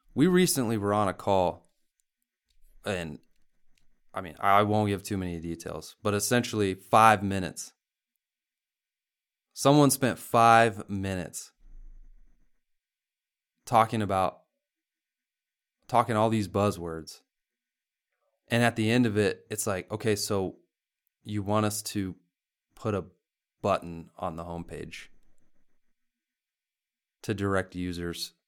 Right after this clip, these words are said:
to another page." That was, that's all I had to say. <laughs> We're not impressed. I don't think anybody's impressed.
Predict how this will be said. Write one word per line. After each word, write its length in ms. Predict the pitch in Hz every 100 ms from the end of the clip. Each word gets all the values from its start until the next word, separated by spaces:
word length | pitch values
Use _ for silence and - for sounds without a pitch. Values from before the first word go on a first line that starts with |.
| _ _ _ _ _
to 180 | - 98
another 260 | 87 87 82
page." 440 | - 78 - - _ _ _ _
That 200 | 95 92
was, 300 | 95 85 - _
that's 200 | 113 123
all 80 | 120
I 40 |
had 140 | 113
to 60 | 90
say. 340 | - 92 90 - _ _ _ _ _ _
<laughs> 380 | - - 101 -
We're 1500 | 170 - - - _ _ _ _ _ _ _ _ _ _ -
not 120 | 131 147
impressed. 560 | 127 156 117 - - - _ _ _ _ _ _ _ _ _ -
I 80 |
don't 100 | 135 151
think 140 | 135
anybody's 360 | 151 127 104 87
impressed. 480 | 80 - - -